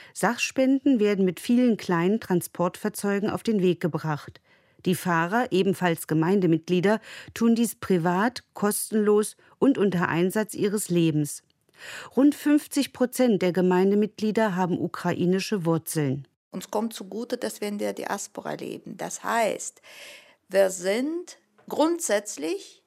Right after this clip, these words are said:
Speaker 2: auch familiär sehr gut vernetzt. Wir sind Weltbürger schlechthin, haben Verwandtschaft in verschiedenen Ländern und wir sind es gewohnt, über die Grenzen zu leben.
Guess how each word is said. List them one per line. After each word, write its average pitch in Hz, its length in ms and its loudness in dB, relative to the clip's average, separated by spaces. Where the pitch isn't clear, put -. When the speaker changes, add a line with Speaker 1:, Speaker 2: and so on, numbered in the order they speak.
Speaker 2:
auch 247 200 0
familiär 220 640 -4
sehr 202 200 -8
gut 226 240 -10
vernetzt. - 640 -10
Wir 165 160 -2
sind 226 680 -4
Weltbürger 196 720 0
schlechthin, 226 880 -6
haben 196 240 -2
Verwandtschaft 208 760 -6
in 196 120 -10
verschiedenen 185 600 -10
Ländern 208 520 -6
und - 220 -10
wir 190 100 0
sind 220 300 -6
es - 260 -8
gewohnt, 185 880 -4
über 170 220 -2
die 170 160 -8
Grenzen 185 1000 -6
zu - 180 -8
leben. 180 600 -4